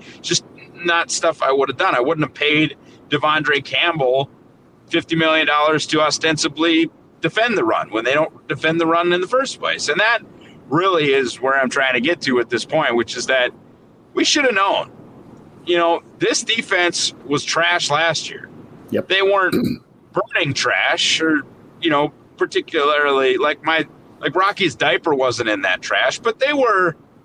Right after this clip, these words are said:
Speaker 1: trash.
Speaker 2: <laughs>
Speaker 1: And then to add a Quay Walker, and, and I had him as my eighty-eighth overall player, which means I thought it was a tremendous reach, but I'm not, I'm not the gospel. And to add a Devontae Wyatt, who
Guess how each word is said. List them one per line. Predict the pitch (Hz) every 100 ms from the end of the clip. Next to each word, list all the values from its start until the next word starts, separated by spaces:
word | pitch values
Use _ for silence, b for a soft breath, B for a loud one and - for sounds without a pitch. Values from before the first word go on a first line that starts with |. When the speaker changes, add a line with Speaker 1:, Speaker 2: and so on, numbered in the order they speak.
| _ -
Speaker 1:
trash. | 262 156 - - - -
Speaker 2:
<laughs> | - - - -
Speaker 1:
And | 123 180 214 208 196 175 - - - - - - - - - - - - - -
then | 208 233 233
to | 226 208 190 170 - B - - 165
add | 190 240
a | 175
Quay | - 202 190
Walker, | 165 165 135 - 185
and, | 190 170
and | 170 165
I | 170
had | 190
him | 170
as | 151
my | 147 135
eighty-eighth | 156 147 147 139 143
overall | 131 127 123 120
player, | - 120 139
which | 156 139 147
means | 139 131
I | 139
thought | 147 143
it | 131
was | 113
a | 110
tremendous | - 123 139 139 123 -
reach, | 90 110 147 -
but | 160 117
I'm | 135
not, | 165 160 -
I'm | 143 165
not | 156 -
the |
gospel. | 110 92 87 - 131 165
And | 160
to |
add | 151 160 185
a |
Devontae | 170 151 143 135 135 117
Wyatt, | 104 104 131
who | 139 131